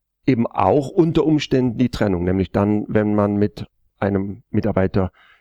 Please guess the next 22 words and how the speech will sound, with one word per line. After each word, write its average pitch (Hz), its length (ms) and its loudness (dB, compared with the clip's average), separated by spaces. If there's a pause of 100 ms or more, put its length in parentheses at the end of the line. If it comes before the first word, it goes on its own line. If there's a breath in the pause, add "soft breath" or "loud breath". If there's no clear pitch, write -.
(180 soft breath)
trotz 120 220 0
aller 117 180 2
Fördermaßnahmen 101 800 0
nicht 92 300 -4
mehr 95 320 -2
wirklich - 560 -4 (400)
weiterkommt. 107 500 0
Also 107 220 0
da 110 180 0
gibt's 120 220 -2
einerseits 117 420 0
die 113 80 -2
betriebsbedingte 160 800 -2
Kündigung, 175 680 0
vielleicht 117 340 2
mit 110 100 0
Sozialplan 110 680 0
und 104 180 -4
Interessensausgleich, 151 1400 0
Beteiligung 101 680 0
der 90 140 -2
Arbeitnehmer, 127 720 0